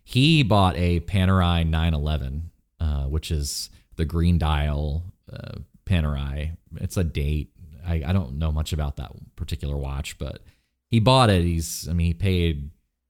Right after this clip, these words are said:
he got it really at a good price, and he was, like, ins-, just insisting that he was <laughs> gonna, gonna own it for, for a long time. And then he, and then I got a,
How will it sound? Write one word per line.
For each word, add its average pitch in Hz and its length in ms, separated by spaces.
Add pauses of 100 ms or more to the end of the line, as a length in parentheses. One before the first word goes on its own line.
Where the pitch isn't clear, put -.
he 110 120
got 127 180
it - 80
really 80 600 (140)
at 80 120
a 73 40
good 71 260
price, 78 580 (400)
and 76 640 (640)
he 107 200
was, 98 160
like, 73 160 (140)
ins-, - 360
just - 340
insisting 87 540
that 80 100
he 90 80
was 76 100
<laughs> - 20
gonna, 98 420 (120)
gonna 85 240
own 82 200
it 78 160
for, 76 380 (680)
for 85 120
a 80 60
long 92 360
time. 95 380
And 95 100
then 95 80
he, 98 140
and 98 160
then 90 140
I 87 100
got 107 160
a, 87 220